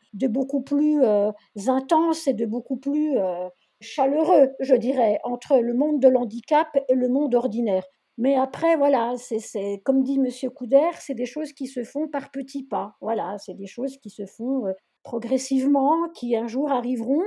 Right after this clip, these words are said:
et puis, euh, bah, peut-être, euh, que on dépassera le stade de l'handicap pour passer, euh, là, de l'autre côté de la frontière dans le milieu ordinaire. Voilà.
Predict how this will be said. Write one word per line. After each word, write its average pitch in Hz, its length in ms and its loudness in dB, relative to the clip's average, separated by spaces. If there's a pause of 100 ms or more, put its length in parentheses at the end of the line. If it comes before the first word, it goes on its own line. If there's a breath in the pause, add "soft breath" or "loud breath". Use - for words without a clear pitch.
(120)
et 233 120 -4
puis, 226 360 -6
euh, 196 200 -2
bah, 190 200 -6
peut-être, 247 560 -4
euh, 185 280 -4 (100)
que 180 360 -8 (220)
on 196 60 -8
dépassera 247 760 0
le 220 140 -2
stade 240 300 -4
de 220 80 0
l'handicap 233 680 -2
pour 220 140 -14
passer, 277 500 2
euh, 214 140 4
là, 202 200 0
de 196 60 -8
l'autre 214 180 -8
côté 233 240 -4
de 202 80 -8
la 208 80 -4
frontière 247 560 -4
dans 214 80 -6
le 214 60 -6
milieu 226 240 -2
ordinaire. 277 760 0 (160)
Voilà. 294 240 2